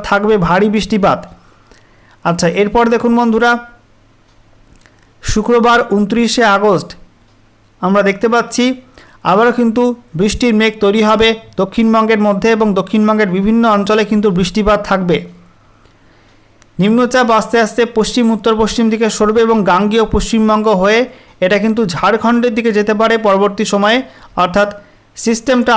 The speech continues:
আস্তে আস্তে উত্তর পশ্চিম দিকে মুখ করবে এবং তার প্রভাবে পরবর্তী সময়ে ঝাড়খণ্ড এবং ওড়িশার মধ্যে, বিশেষ করে উত্তর ওড়িশার মধ্যে কিন্তু ভারী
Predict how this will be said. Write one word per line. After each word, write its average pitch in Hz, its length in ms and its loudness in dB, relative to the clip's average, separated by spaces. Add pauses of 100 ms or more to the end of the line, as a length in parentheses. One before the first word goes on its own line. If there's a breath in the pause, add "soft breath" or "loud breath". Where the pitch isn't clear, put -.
আস্তে 214 240 -2
আস্তে 214 160 -4 (140)
উত্তর 208 200 -2 (100)
পশ্চিম 208 260 0 (100)
দিকে 208 140 0 (100)
মুখ 196 100 -4 (120)
করবে 214 240 2 (540 loud breath)
এবং 202 140 2 (140)
তার 202 180 2
প্রভাবে 214 320 2 (380 loud breath)
পরবর্তী 233 400 2 (120)
সময়ে 214 260 2 (160)
ঝাড়খণ্ড 202 520 0
এবং 220 100 2 (140)
ওড়িশার 208 420 0
মধ্যে, 175 200 0 (100)
বিশেষ 180 260 -6
করে 208 120 0 (160)
উত্তর 226 240 -2 (120)
ওড়িশার 202 360 0
মধ্যে 196 240 -2
কিন্তু 202 220 0 (540 loud breath)
ভারী 208 260 2